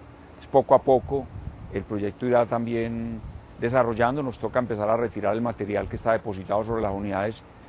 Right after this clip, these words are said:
cinco y seis para ver el estado en que quedaron los, los túneles de descarga de las unidades y mirar su estado para ver si es necesario hacer recubrimiento con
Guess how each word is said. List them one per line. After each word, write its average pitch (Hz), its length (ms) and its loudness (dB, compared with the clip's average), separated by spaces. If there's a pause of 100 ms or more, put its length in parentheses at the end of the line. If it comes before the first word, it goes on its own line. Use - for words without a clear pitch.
cinco 139 340 -2
y 139 40 2
seis 131 360 2 (320)
para 113 240 8
ver 110 100 2
el 123 100 0
estado 110 320 2
en 113 40 -2
que 110 140 -8
quedaron 110 640 0 (680)
los, 101 600 0
los 101 180 -8
túneles 113 800 -4
de 107 140 2
descarga 123 600 2 (440)
de 104 120 0
las 104 180 2
unidades 120 640 2 (420)
y 110 260 0
mirar 104 360 0
su 123 180 -8
estado 127 440 2
para 110 240 2
ver 98 140 -2
si 113 120 -6
es 110 60 -4
necesario 101 400 -4
hacer 107 180 -4
recubrimiento 98 640 -4
con 98 360 -6